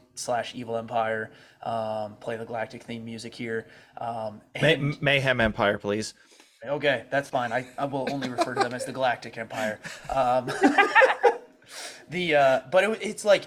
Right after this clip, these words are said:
Speaker 1: I think it's great. And honestly, for the people at home who are like, "Oh, I just wanna do this indie workout," like, no offense, you're not gonna go home and do Capital. You're not gonna go home and do,
Speaker 2: No
Speaker 1: uh,
Speaker 2: way.
Speaker 1: the yoke carry to the squat clean front squats,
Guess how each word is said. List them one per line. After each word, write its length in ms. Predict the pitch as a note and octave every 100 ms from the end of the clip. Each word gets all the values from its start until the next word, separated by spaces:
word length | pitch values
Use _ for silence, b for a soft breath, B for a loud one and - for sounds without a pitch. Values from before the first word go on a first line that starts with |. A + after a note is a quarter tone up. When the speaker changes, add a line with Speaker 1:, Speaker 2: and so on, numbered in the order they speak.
| C#3
Speaker 1:
I 100 | E3+
think 180 | G3
it's 140 | G#3 -
great. 300 | C#3 E3 F3+
And 120 | C#3+
honestly, 420 | C3 D#3 E3 D#3
for 120 | C#3+ C#3
the 100 | C3+
people 260 | F3+ F3+
at 60 | D3+
home 220 | D3 C#3+
who 80 | C#3
are 80 | C3
like, 200 | B2 -
"Oh, 140 | -
I 80 | F3
just 140 | F3
wanna 160 | E3 D#3
do 100 | D#3
this 180 | D3 -
indie 300 | D3 D3+ C3+
workout," 480 | B2 B2 B2 A#2 A2+
like, 200 | B2 A2+ B B B B
no 120 | D3+
offense, 360 | - B2+ A2+
you're 100 | -
not 200 | B2+ B2+
gonna 140 | B2 B2
go 180 | A#2+ B2
home 280 | C3 B2
and 80 | A#2
do 140 | A#2 A#2
Capital. 500 | - B2+ A2 A#2 G#2+
You're 80 | B2+
not 200 | B2 A#2+
gonna 120 | B2+
go 200 | A#2+ B2
home 300 | A#2 B2+ A#2+
and 140 | A#2 A2+
do, 460 | B2 A#2+ A#2+ A#2 - B B
Speaker 2:
No 160 | B2+ A2+
Speaker 1:
uh, 60 |
Speaker 2:
way. 160 | A2+ A2+
Speaker 1:
the 60 | A#2
yoke 260 | D3 D3+
carry 580 | D3 - D#3 D3 C#3+ C#3
to 140 | C3 -
the 100 | A#2+
squat 380 | - D3+ C#3+ -
clean 320 | D3+ C#3 B2+
front 300 | - C3+ -
squats, 720 | - B2+ A#2+ A#2 - - -